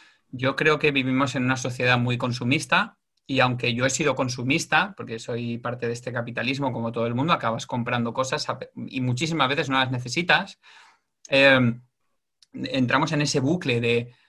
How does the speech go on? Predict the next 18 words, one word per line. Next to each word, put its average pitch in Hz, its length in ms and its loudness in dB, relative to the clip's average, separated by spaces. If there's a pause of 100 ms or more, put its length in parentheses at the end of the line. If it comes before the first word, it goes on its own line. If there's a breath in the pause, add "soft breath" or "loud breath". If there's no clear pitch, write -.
(120)
tener 131 220 4
que 147 120 -8
comprarte 147 340 4
el 143 100 4
nuevo 143 220 4
teléfono 135 400 2
cuando 127 220 0
sale, 170 340 4
tener 139 280 2
que 156 100 2
probar 147 300 4
el 139 100 2
nuevo 143 180 2
restaurante 135 680 2
cuando 131 280 2
abre, 127 240 2
tener 135 360 0
que 143 360 2